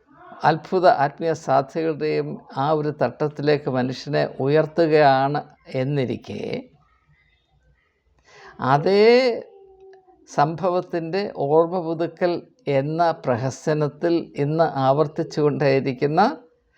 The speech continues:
ഞായറാഴ്ച തോറും നടക്കുന്ന സക്രമന്തുകൾ, കുർബാനകൾ, ദിവ്യബലികൾ, ഏത് പേ-, പേരും വേണം നിങ്ങൾ ഉപയോഗിച്ചുകൊള്ളൂ.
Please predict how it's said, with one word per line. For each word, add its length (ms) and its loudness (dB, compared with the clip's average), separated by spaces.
ഞായറാഴ്ച 560 6
തോറും 320 0
നടക്കുന്ന 440 -4
സക്രമന്തുകൾ, 760 -2
കുർബാനകൾ, 840 0
ദിവ്യബലികൾ, 680 -4
ഏത് 240 -2
പേ-, 280 0
പേരും 280 2
വേണം 160 -2
നിങ്ങൾ 160 -2
ഉപയോഗിച്ചുകൊള്ളൂ. 720 -2